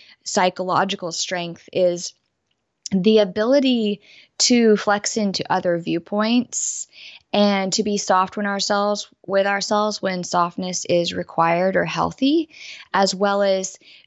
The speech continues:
um, you know, another, another, like, musculature reference, when in order for that track athlete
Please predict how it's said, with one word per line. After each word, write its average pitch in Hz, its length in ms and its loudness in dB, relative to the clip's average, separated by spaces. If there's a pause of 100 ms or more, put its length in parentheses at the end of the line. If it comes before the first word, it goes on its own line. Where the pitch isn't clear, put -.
(120)
um, 185 460 -2 (640)
you 208 200 4
know, 190 320 2 (160)
another, 190 680 -2 (420)
another, 185 480 -2
like, 170 360 -2
musculature 170 680 0
reference, 170 640 0
when 185 280 -2 (540)
in 220 160 6
order 226 320 4
for 214 180 0
that 196 320 -2
track - 640 -6
athlete 180 640 -6